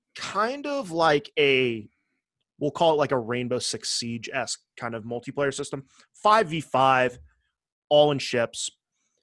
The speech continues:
And you can, there are four different types of ships you can fly. There are the regular starfighters, the interceptors, the support, and the bombers. And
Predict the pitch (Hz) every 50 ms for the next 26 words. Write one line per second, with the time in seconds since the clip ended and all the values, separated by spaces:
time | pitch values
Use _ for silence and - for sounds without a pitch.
0 | _ _ - - 127 117 120 117 117 107 - _ _ _ _ _ _ _ - 127
1 | 143 151 143 143 - - 156 139 131 127 127 120 113 117 104 - _ _ _ _
2 | _ _ _ _ _ _ _ _ _ - - - 135 131 127 123 113 - - -
3 | 175 185 202 180 165 160 - 160 139 - - - 143 139 139 - - - 147 127
4 | - - - 139 131 - - - 127 120 - 120 113 110 101 - - - - 139
5 | 135 139 143 151 151 131 123 127 120 117 117 101 - _ _ - 127 117 110 110
6 | 110 120 131 131 127 131 123 120 - - 143 139 - 147 143 139 135 135 131 -
7 | - _ _ _ _ _ _ - 113 127 139 123 120 113 - - 123 - - 123
8 | 117 117 110 - - _ _ _ - - - - _ - - 123 113 107 _ _
9 | _ _ _ - 127 110 101 92 - 107 113 120 135 143 147 - - - _ _
10 | _ _ _ _ _ _ _ _ _ _ _ _ _ _ _ _ _ _ _ _
11 | _ _ - 156 131 120